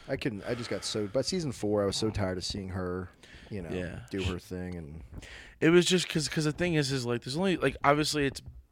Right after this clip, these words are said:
Speaker 2: big, the massive conglomerate, one of the biggest,
Speaker 1: Mm-hmm.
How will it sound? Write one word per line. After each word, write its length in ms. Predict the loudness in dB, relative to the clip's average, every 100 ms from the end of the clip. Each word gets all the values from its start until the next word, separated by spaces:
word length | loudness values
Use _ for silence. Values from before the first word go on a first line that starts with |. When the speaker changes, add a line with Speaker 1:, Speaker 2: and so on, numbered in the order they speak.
| 6
Speaker 2:
big, 400 | 8 8 4 0
the 80 | 2
massive 520 | 6 6 6 4 -2
conglomerate, 500 | -6 -6 -8 -8 -2
one 80 | 0
of 60 |
the 60 | 0
biggest, 480 | -2 -6 -10 -14 -8
Speaker 1:
Mm-hmm. 120 | -8